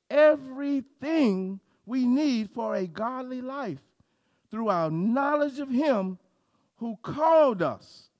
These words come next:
<laughs> by His own glory and goodness. Grace is more than just salvation. We see that grace is everything.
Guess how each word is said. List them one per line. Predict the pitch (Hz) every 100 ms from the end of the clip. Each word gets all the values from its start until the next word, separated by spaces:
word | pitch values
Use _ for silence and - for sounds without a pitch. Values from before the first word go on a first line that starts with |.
| -
<laughs> | - - _ _ _ _ _ _ _
by | 220 226 208
His | 196 165 -
own | 247 269 269 262 233 190
glory | 214 269 269 262 247 254 240 - _ _ _ -
and | 214 208 165
goodness. | 151 - - _ _ - - _ _ _ _ _ _ _ _ _ _ _ _ _ _ _ _ _ _ _ _ _ _ _ _ _ _ _ 120
Grace | 240 262 214
is | 208 180
more | 214 240 226
than | 208 196
just | 185 220 214 - - _ _ _
salvation. | - 214 208 208 220 196 - - _ _ _ _ _ _ _ _ _ -
We | 247
see | 233 - 262 254
that | 214 190
grace | 214 247 220
is | 220 226
everything. | 254 226 180 139 110